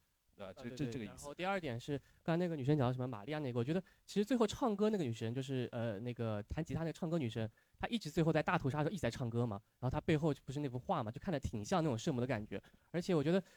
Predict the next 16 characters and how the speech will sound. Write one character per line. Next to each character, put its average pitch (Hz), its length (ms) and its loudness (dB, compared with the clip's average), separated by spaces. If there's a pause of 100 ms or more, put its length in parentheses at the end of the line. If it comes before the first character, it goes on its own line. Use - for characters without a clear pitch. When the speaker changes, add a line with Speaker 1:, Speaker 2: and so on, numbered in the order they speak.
(240)
Speaker 2:
她 226 100 4
在 208 260 4
那 180 140 4
个 135 220 2
说 170 260 6
自 170 140 0
己 156 80 2
什 120 120 -2
么， 113 80 4
呃， 110 220 0
不 135 120 -6
是 139 220 2
要， 139 140 4 (340)
呃， 131 140 6
没 123 120 4
有 139 200 2